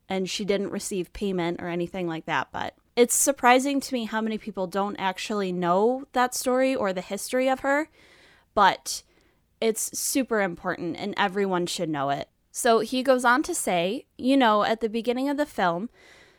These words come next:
she's working on a cell which is derived from a cancer cell called HeLa cells, and they're weird because they do not age. They're immortal, and that's why they've been studied so extensively over the last fifty years or so.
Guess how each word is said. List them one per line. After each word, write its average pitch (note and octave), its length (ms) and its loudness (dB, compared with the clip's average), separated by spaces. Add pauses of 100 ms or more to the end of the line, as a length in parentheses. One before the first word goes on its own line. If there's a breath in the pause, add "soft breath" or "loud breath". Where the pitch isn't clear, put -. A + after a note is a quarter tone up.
(120 loud breath)
she's B3 320 -2
working A3 380 -2
on C4+ 140 2
a C#4 80 0
cell G3+ 340 2
which G#3 180 -4
is G3+ 160 -4
derived F#3 440 0
from F3+ 400 -4
a - 120 -10
cancer C4 520 -4
cell - 420 -6
called G3+ 280 -4
HeLa C4+ 340 -2
cells, - 580 -6
and B3 160 0
they're G#4 240 2
weird C#4 320 2
because A#3 420 -4
they G#3 140 0
do G#3+ 160 -6
not A3 320 0
age. D#3 520 -6
They're F#3+ 280 -2
immortal, G3 560 -2
and G3+ 180 -6
that's G3+ 220 -2
why A3+ 160 2
they've G#3 160 -2
been F#3 320 -6 (160)
studied B3 540 2
so G#3+ 180 0
extensively G#3 800 0
over F#3 180 -2
the F3+ 80 -2
last D#3 300 -4
fifty F#3 240 -8
years G3+ 340 0
or D#3+ 80 -6
so. - 400 -6